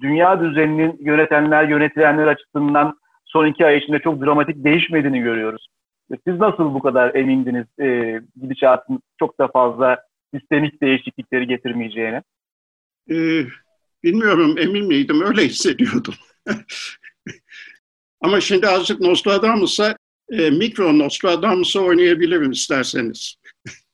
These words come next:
Speaker 1: Ne
Speaker 2: Minyatür.
Speaker 1: olacak bundan sonra? Yani bu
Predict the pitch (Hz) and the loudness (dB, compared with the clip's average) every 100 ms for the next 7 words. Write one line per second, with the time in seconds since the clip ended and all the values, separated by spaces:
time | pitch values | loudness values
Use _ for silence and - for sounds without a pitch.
0 | - _ 156 165 175 165 262 160 143 143 | -20 _ 0 2 2 4 4 4 2 2
1 | 139 135 131 131 127 160 147 131 127 127 | 4 4 4 2 4 4 4 4 6 4
2 | 127 139 143 | 2 -2 -4